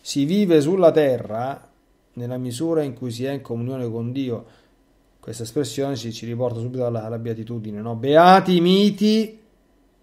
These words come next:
perché erediteranno la terra. Attenzione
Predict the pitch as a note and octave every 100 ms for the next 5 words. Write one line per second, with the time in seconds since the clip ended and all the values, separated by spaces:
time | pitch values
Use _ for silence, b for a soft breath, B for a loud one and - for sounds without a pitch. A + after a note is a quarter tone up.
0 | _ _ _ _ _ _ B2+ B2+ A#2 E3
1 | E3+ F#3 F#3 D#3 C#3 C#3 C#3 C#3 D#3+ E3+
2 | D3 C#3 E3+ E3+ C3+ B2+ B2 D#3+ D#3 G3
3 | F3 D3 C3+